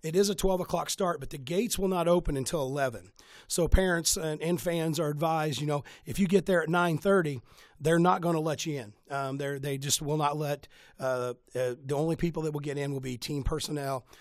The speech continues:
um, and I believe the cheerleaders and the band can get in just a few minutes early. But, uh,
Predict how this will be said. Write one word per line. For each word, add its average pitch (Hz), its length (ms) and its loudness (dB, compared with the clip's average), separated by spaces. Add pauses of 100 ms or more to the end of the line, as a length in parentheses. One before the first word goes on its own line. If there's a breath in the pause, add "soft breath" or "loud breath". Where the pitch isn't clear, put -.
(200 loud breath)
um, 131 460 -4 (180)
and 139 220 -4
I 127 60 -2
believe 139 240 -8
the 135 80 -10
cheerleaders 143 680 -4
and 123 100 -6
the 123 60 -6
band 127 460 -4 (260 loud breath)
can 143 180 -6
get 131 160 -4
in 127 160 -4
just 131 200 -8
a 123 80 -12
few 143 180 -8
minutes 120 300 -6
early. 113 260 -8
But, 120 240 -8
uh, 120 140 -6